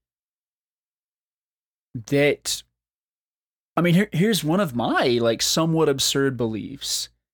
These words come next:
Unless I do everything perfectly, I don't get a return back to the presence of Heavenly Father.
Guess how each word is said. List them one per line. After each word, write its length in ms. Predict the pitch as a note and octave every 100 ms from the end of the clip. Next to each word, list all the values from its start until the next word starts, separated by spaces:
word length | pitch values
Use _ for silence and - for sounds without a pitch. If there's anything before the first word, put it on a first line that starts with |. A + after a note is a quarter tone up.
| _ _ _ _ _ _
Unless 380 | - D#3 F3+ -
I 60 | G3
do 180 | D#3 E3+
everything 380 | D3+ D3 C#3+
perfectly, 540 | C3+ - E3+ C#3+ A#2 B2
I 120 | B2
don't 160 | C3+ C3
get 160 | C3+
a 60 | B2+
return 360 | B2 - B2
back 220 | A#2 A#2 A2+
to 100 | A2
the 60 |
presence 460 | A2+ - A#2 A2 -
of 80 | A2+
Heavenly 320 | A2+ G2 G2
Father. 400 | - - - -